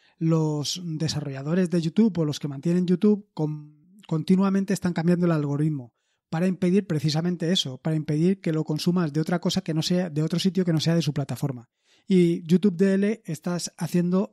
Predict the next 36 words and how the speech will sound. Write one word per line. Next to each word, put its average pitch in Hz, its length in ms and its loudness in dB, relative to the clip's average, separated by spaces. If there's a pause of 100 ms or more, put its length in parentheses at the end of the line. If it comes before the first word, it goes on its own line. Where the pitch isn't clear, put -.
exactamente 175 560 -2
todo 160 220 2
lo 156 100 0
contrario, 143 500 -2
que 156 220 -2
es 170 80 -2
consumirlo 170 580 0
desde 151 280 0
tu - 140 -6
propio 147 240 2
equipo, - 320 -4 (380)
con 180 180 4
lo 175 100 4
cual 196 260 4
no 190 100 4
le 170 140 4
viene 170 240 4
nada 147 260 -6
bien. 120 180 -20 (200)
Entonces, 175 580 -2 (200)
la 170 140 -2
solución 165 720 2
es 180 220 2
que 208 240 0
te 175 200 -2
descargues 156 640 0
directamente 175 840 0 (340)
el, 143 340 -6
la 131 420 -10
aplicación 151 520 -2
YouTube 160 320 0
D 180 200 4
L 196 260 0 (280)
desde 175 460 0
los 185 240 4
desarrolladores. 135 840 -4